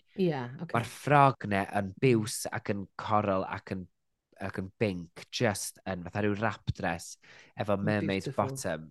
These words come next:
Speaker 2: neu fishtail bottom, just yn
Speaker 1: Mm. Stunning.
Speaker 2: Oh.
Speaker 1: Yndi, ie, dyna'r sŵn. Oh,
Speaker 2: A sy'n ti'n
Speaker 1: lush.
Speaker 2: deud fatha, o, ac yn edrych na yr, yr hen, yym, arlywyddion yr Unol Daleithiau.
Speaker 1: Ie.
Speaker 2: Dwi di, ma' RuPaul, a dwi'n eitha, pa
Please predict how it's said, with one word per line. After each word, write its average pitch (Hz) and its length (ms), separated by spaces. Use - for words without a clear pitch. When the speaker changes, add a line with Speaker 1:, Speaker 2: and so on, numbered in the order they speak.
Speaker 2:
neu 95 100
fishtail - 560
bottom, 82 420
just - 320
yn 80 160
Speaker 1:
Mm. 160 240
Stunning. 143 560
Speaker 2:
Oh. 127 500
Speaker 1:
Yndi, 175 260
ie, 170 120
dyna'r 190 300
sŵn. 160 340
Oh, 185 580
Speaker 2:
A 175 60
sy'n 165 280
ti'n 190 160
Speaker 1:
lush. - 20
Speaker 2:
deud 185 220
fatha, 156 200
o, 135 320
ac 127 160
yn 135 80
edrych 151 260
na 160 180
yr, 123 140
yr 117 120
hen, 110 580
yym, 101 480
arlywyddion 110 920
yr 101 140
Unol 98 160
Daleithiau. 104 500
Speaker 1:
Ie. 240 240
Speaker 2:
Dwi 185 100
di, 170 100
ma' 151 160
RuPaul, 165 500
a 113 100
dwi'n 117 140
eitha, 107 240
pa 98 140